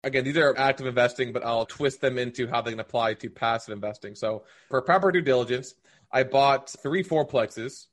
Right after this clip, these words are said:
in one go. They were all on the same road. They were definitely older, I think built in the fifties or the sixties, and they all had boilers. And so I had never bought a property that had boilers before.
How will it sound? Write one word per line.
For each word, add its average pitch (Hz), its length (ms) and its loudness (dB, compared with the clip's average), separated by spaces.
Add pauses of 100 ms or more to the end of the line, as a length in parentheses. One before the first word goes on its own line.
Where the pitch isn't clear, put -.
(100)
in 123 160 -4
one 123 240 -2
go. 113 260 4
They 113 80 -6
were 117 100 -2
all 117 100 2
on 117 40 -4
the 113 60 -10
same 117 280 -6
road. 113 380 0 (260)
They 117 120 -2
were 123 160 -4 (300)
definitely 165 380 0
older, 135 380 2
I 127 60 2
think 131 340 -4
built 127 280 -4
in 120 60 -12
the 107 60 -8
fifties 123 380 -6
or 113 60 -4
the 104 100 -8
sixties, 135 640 -8 (460)
and 123 400 -2
they 117 160 0
all 156 160 6
had 139 160 2
boilers. 135 640 -4 (400)
And 120 100 -10
so 131 100 -2
I 131 120 4
had 135 140 2
never 143 600 -2
bought 131 280 2
a 123 40 -4
property 139 460 0
that 113 60 0
had 113 180 -4
boilers 185 380 0
before. 110 500 -10